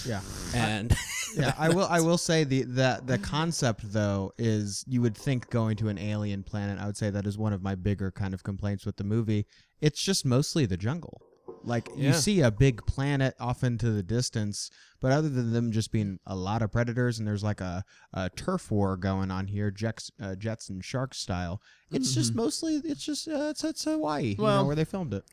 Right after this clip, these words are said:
Speaker 3: I feel like it's, uh, that's, they ga-, came up with an idea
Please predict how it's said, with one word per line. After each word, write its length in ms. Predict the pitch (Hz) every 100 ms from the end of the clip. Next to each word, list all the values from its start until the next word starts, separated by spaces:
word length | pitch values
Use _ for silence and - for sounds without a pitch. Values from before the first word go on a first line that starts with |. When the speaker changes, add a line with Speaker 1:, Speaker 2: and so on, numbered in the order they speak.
| -
Speaker 3:
I 160 | 165 165
feel 260 | 208 214
like 260 | 196 175 156
it's, 460 | 143 - - - -
uh, 340 | 139 131 131 127
that's, 400 | 135 131 - - _ -
they 720 | 135 143 135 127 127 127 127 - _ - 123
ga-, 240 | 170 160 - -
came 200 | 180 170
up 120 | 143
with 140 | 143 151
an 100 | 139
idea 680 | 131 127 131 135 135 143